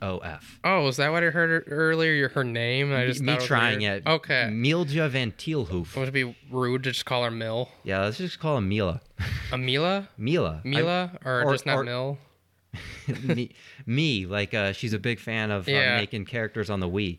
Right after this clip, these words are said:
Speaker 2: We'll do Mila.
Speaker 1: Mila. Well, she's never mentioned again, so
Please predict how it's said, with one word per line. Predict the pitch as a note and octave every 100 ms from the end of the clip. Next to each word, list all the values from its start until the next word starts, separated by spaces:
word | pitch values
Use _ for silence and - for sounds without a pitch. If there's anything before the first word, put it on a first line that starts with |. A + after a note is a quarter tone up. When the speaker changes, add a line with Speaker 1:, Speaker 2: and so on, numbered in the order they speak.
| -
Speaker 2:
We'll | D3 F#3+
do | D#3+ C3
Mila. | A#2+ A2+ A2+ A2
Speaker 1:
Mila. | A2+ A2 F2 -
Well, | A#2+
she's | A2+ E3 C#3
never | C#3 C#3 C3
mentioned | A#2 A2 A2
again, | G2 F2 D#2+
so | - E2+